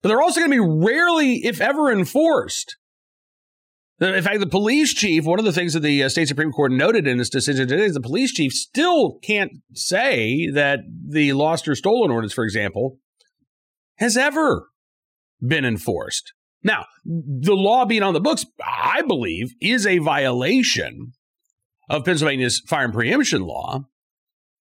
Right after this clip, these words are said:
But if you have to be burgled and you have to have your gun stolen, and then you have to fail to report that to police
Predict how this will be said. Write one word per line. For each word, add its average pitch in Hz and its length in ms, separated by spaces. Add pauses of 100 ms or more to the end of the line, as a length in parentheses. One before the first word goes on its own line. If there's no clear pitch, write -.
(460)
But 185 100
if 196 100
you 175 100
have 226 220
to 233 60
be 208 600 (160)
burgled 156 760 (1500)
and 160 120
you 165 80
have 220 140
to 220 40
have 208 100
your 170 120
gun 208 280
stolen, 123 680 (920)
and 135 120
then 165 80
you 165 60
have 175 180
to 160 140
fail 226 360
to 208 80
report 175 400
that 160 240
to 135 80
police 135 760